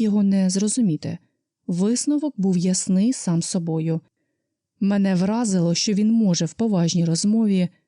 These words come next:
вдаватись до таких дешевих кпинів.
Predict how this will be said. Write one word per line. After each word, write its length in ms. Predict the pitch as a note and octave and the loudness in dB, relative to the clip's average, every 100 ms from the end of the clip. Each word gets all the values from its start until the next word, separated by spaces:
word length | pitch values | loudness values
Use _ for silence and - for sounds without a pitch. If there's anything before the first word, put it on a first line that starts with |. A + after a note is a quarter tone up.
| _ _ | _ _
вдаватись 800 | F3+ F3 F#3 F3+ F3+ A3+ A3+ F3+ | -2 0 0 0 0 0 -2 -4
до 160 | - G3 | -2 -4
таких 380 | G3 F#3 F#3 F3 | -4 -2 -2 -2
дешевих 640 | D#3+ F#3 - F3 F3 A#3 - | -2 -2 -2 0 0 -2 -6
кпинів. 600 | - - F3 E3 D3+ | -10 -2 0 0 -2